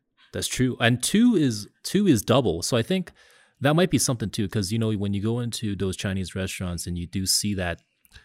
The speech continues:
two at the, usually at the back, you see two, what, hei, like, seong hei, which means double happiness. So maybe that two were, is, is another number there too. I mean, I know that four is a bad number, so you generally don't want that.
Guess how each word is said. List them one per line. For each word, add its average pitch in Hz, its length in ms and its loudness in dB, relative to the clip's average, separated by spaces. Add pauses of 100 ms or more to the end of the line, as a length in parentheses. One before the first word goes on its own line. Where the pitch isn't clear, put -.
(240)
two 131 640 2 (360)
at 113 120 -2
the, 110 100 2
usually 123 240 4
at 101 80 2
the 101 60 0
back, 104 400 0
you 98 60 0
see 98 240 0
two, 120 720 2 (720)
what, - 160 -8 (220)
hei, 101 560 -4
like, 98 160 -4
seong 127 380 4
hei, 90 180 -2
which 101 220 -4
means 90 380 -4 (100)
double 104 280 2
happiness. 92 480 -4
So - 180 -4
maybe 98 220 -2
that 87 220 -6
two 101 280 -4
were, 90 280 -8
is, 82 300 -8
is 85 240 -10
another 87 380 -8
number 85 280 -8
there 82 160 -10
too. 87 260 -12 (360)
I 123 60 2
mean, 123 100 6
I 120 60 6
know 131 140 6
that 92 120 2
four 117 440 2
is 87 120 0
a 87 60 -4
bad 87 340 -2
number, 82 400 -8 (320)
so - 160 -6
you 87 100 -4
generally 90 320 -6
don't 85 180 -8
want 82 220 -8
that. 85 300 -6